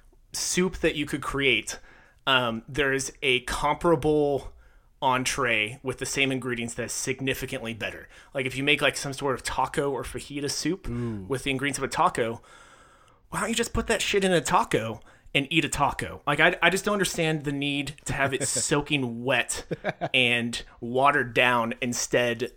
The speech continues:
Speaker 1: of, like, just creating an actual dish with it. Uh, <laughs>
Speaker 2: That
Speaker 1: Zach, if you have any thoughts, <laughs> g-, go ahead and throw them in.
Speaker 2: Yeah, yeah,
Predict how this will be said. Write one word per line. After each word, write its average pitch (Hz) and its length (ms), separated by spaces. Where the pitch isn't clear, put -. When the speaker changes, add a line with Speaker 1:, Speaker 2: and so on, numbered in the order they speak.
Speaker 1:
of, 113 540
like, 127 240
just - 240
creating 143 520
an 131 100
actual 120 380
dish 107 340
with 101 200
it. 95 160
Uh, 113 220
<laughs> 113 60
Speaker 2:
That 170 220
Speaker 1:
Zach, 127 280
if 180 140
you 165 60
have 165 120
any 170 120
thoughts, - 440
<laughs> - 60
g-, - 140
go 147 160
ahead 147 240
and 147 160
throw 135 220
them 120 160
in. 117 280
Speaker 2:
Yeah, 170 340
yeah, 175 220